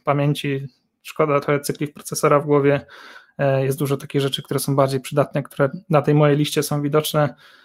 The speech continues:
no i nie chciałbym poświęcać tych cykli na coś, co może się przydać albo nie musi. Są tacy ludzie, którzy do teraz żyją bez Dockera i im też jest dobrze. Ja też jakoś A W S-a specjalnie nie znam, wiem, jak zrobić takie podstawowe rzeczy, które mi były potrzebne,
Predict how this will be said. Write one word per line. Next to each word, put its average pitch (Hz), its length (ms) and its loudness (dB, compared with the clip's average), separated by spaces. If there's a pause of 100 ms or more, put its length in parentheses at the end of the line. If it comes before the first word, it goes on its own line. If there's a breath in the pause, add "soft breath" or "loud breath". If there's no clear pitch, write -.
(160 soft breath)
no 143 60 0
i 139 60 4
nie 147 120 4
chciałbym 139 480 0 (520)
poświęcać 139 480 0
tych 147 120 -10
cykli - 280 -2
na 143 140 2
coś, 139 160 -2
co - 180 -2
może 143 260 2
się 147 120 0
przydać 143 320 -2
albo 139 200 0
nie 139 140 -2
musi. - 360 -8 (340 soft breath)
Są 165 160 2
tacy 156 200 0
ludzie, 147 200 2
którzy - 260 -8
do 143 100 0
teraz 139 320 4
żyją 139 280 0
bez 135 140 -2
Dockera 139 480 0
i 131 180 -6
im 139 220 -6
też 139 160 -6
jest 139 140 -4
dobrze. 139 300 -4 (440 soft breath)
Ja 151 80 6
też 147 160 4
jakoś 143 280 0
A 143 60 2
W 143 80 0
S-a 143 200 2
specjalnie 143 460 -2
nie 135 140 0
znam, 143 380 0 (160)
wiem, 147 200 4
jak 135 100 -2
zrobić 139 200 -4
takie 147 200 -8
podstawowe 143 500 -2
rzeczy, 139 220 -4
które 147 200 0
mi 147 120 4
były 143 160 4
potrzebne, 156 540 0